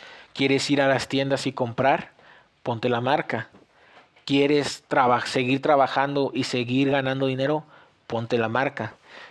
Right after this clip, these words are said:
¿Quieres seguir teniendo seguridad social para ti y para tu familia? Ponte la marca y adora al anticristo. ¿Quieres seguir teniendo tarjetas de crédito? ¿Quieres seguir teniendo tarjetas de débito? ¿Quieres existir en los registros de tu país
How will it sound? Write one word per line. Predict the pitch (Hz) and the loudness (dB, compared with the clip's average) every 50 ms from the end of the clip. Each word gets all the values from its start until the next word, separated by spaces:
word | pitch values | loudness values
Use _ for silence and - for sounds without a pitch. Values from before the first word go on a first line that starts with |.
| - _ _ | -20 _ _
¿Quieres | - - 147 143 156 143 - - - | 0 2 2 4 4 2 0 -4 -10
seguir | - - 143 139 131 135 143 139 | -4 -2 0 2 2 2 0 0
teniendo | 139 151 143 143 143 143 143 | -2 -4 -4 -2 -2 -2 -2
seguridad | - - 135 123 127 131 131 127 131 131 131 | 0 0 0 0 2 2 4 4 4 2 2
social | - - 143 - - 143 135 139 139 | 0 -4 -4 0 2 2 2 2 2
para | - 131 120 | 2 0 0
ti | 113 - 131 | 0 0 -4
y | 127 | -2
para | - 139 135 135 | 0 -2 0 0
tu | 139 127 | -2 -2
familia? | - 123 120 127 135 135 139 139 139 135 - - _ _ _ _ | -2 -2 -2 -2 0 0 0 -2 -2 -6 -12 -20 _ _ _ _
Ponte | - 135 127 123 113 131 | -4 -4 -4 -2 -2 -2
la | 123 117 113 | -2 -2 -2
marca | 117 120 123 131 127 - 127 | -2 -4 -4 -4 -4 -4 -4
y | 117 | -2
adora | 110 107 110 113 113 | -2 -2 -2 -2 -2
al | 113 113 | -2 -4
anticristo. | 107 107 - 117 - - 131 139 135 - - 110 110 - _ - - - - - - _ | -4 -8 -12 -10 -6 -4 -4 -4 -4 -6 -8 -10 -10 -10 _ -20 -20 -20 -20 -20 -20 _
¿Quieres | - 135 143 151 151 156 151 | -2 2 4 4 4 4 2
seguir | - 139 135 139 139 135 | 2 0 0 0 0 0
teniendo | 147 139 139 143 143 139 | 0 -2 0 0 -2 0
tarjetas | 139 135 127 127 - 131 131 - 143 135 | 0 0 -2 0 -2 -4 -4 -2 -2 -2
de | 131 123 123 | -2 -2 0
crédito? | - 135 139 143 139 139 - 123 | 0 2 2 2 0 -2 -4 -6
¿Quieres | - - 139 135 135 | -4 -2 -2 -2 -2
seguir | - 135 127 127 127 127 | -2 -2 -2 -2 -2 -2
teniendo | - 131 127 127 131 127 127 123 | -4 -4 -4 -4 -4 -4 -4 -2
tarjetas | - 123 117 - 127 123 131 127 | -4 -4 -2 -4 -4 -2 -2 -2
de | 123 127 123 | 0 0 2
débito? | 127 131 135 135 131 131 - 117 | 2 2 2 2 0 -4 -6 -6
¿Quieres | - - 139 139 139 139 | -2 0 0 0 2 0
existir | 143 131 - - - 117 - - - 143 147 151 143 135 - - - - - | -2 -6 -6 -6 -8 -8 -8 -4 -2 0 2 2 0 -2 -6 -14 -16 -10 -4
en | - 131 120 | -2 -2 0
los | 123 120 110 | 0 0 -2
registros | 117 113 - - 143 135 123 - - 139 143 131 127 | -2 -4 -2 -2 -2 -2 -2 -2 -2 -2 0 0 0
de | 123 117 | -2 -2
tu | - 123 | -4 -6
país | 117 - 117 104 110 131 143 151 151 143 - | -4 0 0 2 2 2 2 0 0 -2 -4